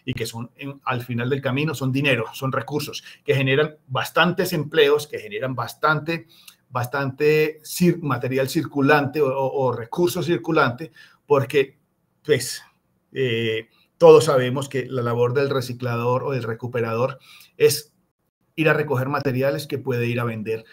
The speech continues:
en una bodega, en una chatarrería que se, se denomina, o directamente a los transformadores. Previamente una clasificación, es un oficio de hormiga, complicado,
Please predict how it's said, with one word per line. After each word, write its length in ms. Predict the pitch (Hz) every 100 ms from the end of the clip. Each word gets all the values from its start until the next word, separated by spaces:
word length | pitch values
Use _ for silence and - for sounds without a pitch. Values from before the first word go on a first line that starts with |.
| - _ -
en 160 | 120
una 160 | 113 127
bodega, 500 | 120 123 139 135 131
en 80 | 127
una 140 | 127
chatarrería 760 | 123 120 113 107 107 113 113 113
que 100 | 107
se, 180 | 101 107 101 _
se 180 | -
denomina, 840 | 117 113 117 147 151 156 156 - _
o 460 | 147 170 190 190 - _ _ _ _ _ 131
directamente 560 | 120 113 120 123 120 120
a 20 |
los 140 | 117
transformadores. 800 | 113 110 117 110 117 147 - - - - _ -
Previamente 420 | 123 120 120 123
una 120 | 127
clasificación, 640 | - - - 104 - - 131
es 100 | 120
un 220 | 131 135
oficio 520 | 139 131 127 - 143 - - _ -
de 140 | 147
hormiga, 720 | 139 117 170 151 165 147 - - -
complicado, 880 | 147 135 131 127 156 139 151 151